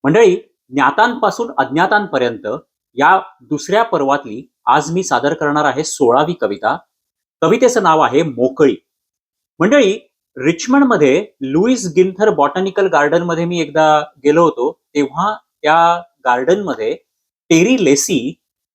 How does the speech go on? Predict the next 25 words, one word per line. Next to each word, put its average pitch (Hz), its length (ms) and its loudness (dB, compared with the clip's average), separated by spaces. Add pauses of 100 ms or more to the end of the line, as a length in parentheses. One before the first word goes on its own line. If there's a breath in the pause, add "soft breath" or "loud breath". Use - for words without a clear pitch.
(120)
यांनी 165 460 0
काढलेलं 151 580 2 (240)
मर्मरेशन 147 1000 0 (220)
या 139 180 0
नावाचं 170 380 2
चित्र 143 520 0 (300)
मी 147 80 -2
बघितलं. 123 420 -2 (640)
आ, 117 260 4
तुम्ही - 500 -4
हे, 208 360 4
अ, 156 140 -2
चित्र 180 360 -2
जेव्हा 190 240 4
बघाल, 151 360 2
तेव्हा 151 240 2
मला 147 200 2
असं 175 180 0
वाटतं 165 260 -2
की 170 220 -12
टेरी 165 400 -2
लेसी 156 400 -6 (100)
यांनी 139 320 -2
या 175 100 2
चित्रामध्ये 160 760 -2